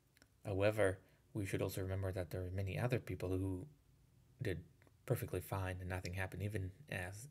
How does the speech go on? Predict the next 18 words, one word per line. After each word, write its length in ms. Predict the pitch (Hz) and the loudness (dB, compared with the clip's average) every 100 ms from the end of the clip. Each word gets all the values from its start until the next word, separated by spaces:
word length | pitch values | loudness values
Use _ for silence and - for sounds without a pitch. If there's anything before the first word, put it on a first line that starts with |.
| - | -8
they 140 | 120 | -4
didn't 260 | 98 92 90 | 0 -2 -2
retreat 540 | 92 - - 95 87 - | -6 -4 0 0 -2 -6
or 100 | 98 | -4
retract 540 | 90 - - 90 - | -4 -4 -2 -2 -4
their 320 | - 90 90 135 - - - - - - | -6 -4 -6 -12 -20 -20 -20 -20 -16 -8
statements. 600 | - - - - - - - - - - - - - - - - - - - - - - - - | -2 0 -2 -6 -10 -14 -20 -20 -20 -20 -20 -20 -20 -20 -20 -20 -20 -20 -20 -20 -20 -20 -20 -2
So 120 | - | 4
that 100 | 131 | 6
is 120 | 147 | 6
for 100 | 156 | 8
the 80 | 156 | 8
notes. 400 | 123 131 147 - - | 8 8 4 -2 -6
Again, 340 | 120 107 110 110 110 | -2 2 2 0 -6
I 80 | |
would 180 | 104 101 - - | -4 -4 -6 -2
highly 180 | 104 98 | 0 0
recommend 560 | 98 95 98 113 113 | -2 2 4 4 2